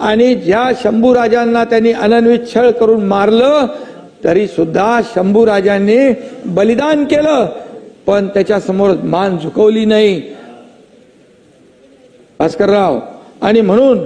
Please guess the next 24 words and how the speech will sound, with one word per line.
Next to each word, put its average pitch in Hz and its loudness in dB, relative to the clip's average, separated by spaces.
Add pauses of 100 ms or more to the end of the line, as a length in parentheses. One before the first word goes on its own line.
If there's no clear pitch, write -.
(380)
हा 294 0
इतिहास 294 0
आहे, 175 -2 (300)
हा 294 0
इतिहास 294 0
आहे, 175 -2 (360)
हा 247 0
इतिहास 240 0
आपल्या 214 0
समोर 226 0
असताना 214 -2 (420)
आज 262 0
काल 254 0
समजा 240 0
नागपूरमध्ये 269 2 (400)
एक 262 2
औरंगजेबाच्या 269 2
विरोधात 254 2
आंदोलन 277 2
केलं, 220 2 (520)
कितीतरी 302 0
आंदोलन 285 2
होत 262 2
आहेत. 277 0